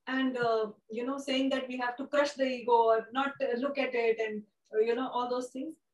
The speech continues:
uh, or dissolve the ego. Uh, but what they are saying is, ki, you look at it, ki, this is also part of divine, and not judge it. And,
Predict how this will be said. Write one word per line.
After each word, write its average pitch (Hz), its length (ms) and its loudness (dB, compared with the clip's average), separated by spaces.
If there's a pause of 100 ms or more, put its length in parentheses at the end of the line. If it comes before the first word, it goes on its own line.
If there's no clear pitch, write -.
(200)
uh, - 160 -8
or 240 140 2
dissolve 233 380 2
the 247 120 2 (100)
ego. 208 260 -4 (400)
Uh, 226 200 -2
but 294 200 -2
what 294 220 -4 (220)
they 269 80 -2
are 285 120 0
saying 285 320 -6
is, 320 220 -6
ki, 330 160 -14 (400)
you 285 140 0
look 320 220 0
at 359 140 -4
it, 349 180 -8
ki, 349 100 -2
this 262 200 -4
is 349 120 -8
also 359 280 -4
part 247 240 -2
of 214 160 -8
divine, 196 340 0 (320)
and 262 140 4
not 302 260 0
judge 233 240 2
it. 190 200 -6 (1900)
And, 254 280 0